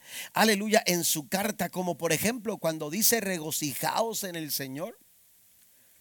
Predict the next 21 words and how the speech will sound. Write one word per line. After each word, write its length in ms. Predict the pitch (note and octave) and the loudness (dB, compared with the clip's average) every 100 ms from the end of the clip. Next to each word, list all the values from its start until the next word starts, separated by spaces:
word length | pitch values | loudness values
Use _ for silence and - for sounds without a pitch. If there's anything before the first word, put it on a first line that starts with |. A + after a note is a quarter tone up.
| _ _ _ - _ _ _ _ - | _ _ _ -20 _ _ _ _ -6
Eh, 100 | - | 0
eh, 140 | F#3+ - | 2 2
eh, 140 | - | 2
esto 260 | G#3 - A#3 | 2 4 2
no 140 | A#3+ | 2
concuerda 600 | B3 G3+ E3+ F#3+ C4 C4+ | 0 -2 2 4 6 4
con 220 | G#3 G3 F3 | 0 -4 -2
tu 120 | F3+ | -2
situación, 560 | F3 F3 E3 G3+ A3 | -2 0 0 0 -2
Pablo, 400 | - G3 A#3 C#4 G3+ | 0 0 0 -2 -2
pero 240 | F3+ E3 | -2 -2
¿cómo 260 | A3+ D4 A#3 | -2 -2 -2
puedes 360 | C4 D#4 - | -4 -2 -2
hablar 340 | E3 E3+ A#3 D4 | -2 0 0 4
de 120 | B3 | 2
regocijarte 1000 | G#3+ D#3+ D3 C#3 - G3+ C4+ G3+ B3 B3 _ - - - - | 2 -6 -6 -8 -2 0 0 0 -2 -4 _ -20 -20 -8 2
cuando 240 | F#3+ F#3 | 2 4
estás 300 | - A3+ A3+ | 2 2 2
pasando 520 | A#3 - G3 B3+ C4+ | 4 2 2 0 0
por 400 | G3 - F3+ D3+ | 0 -6 -6 -4
prisiones? 880 | F3+ D#3 - G3 C4+ F#4 - - | -4 -2 -2 0 2 2 2 0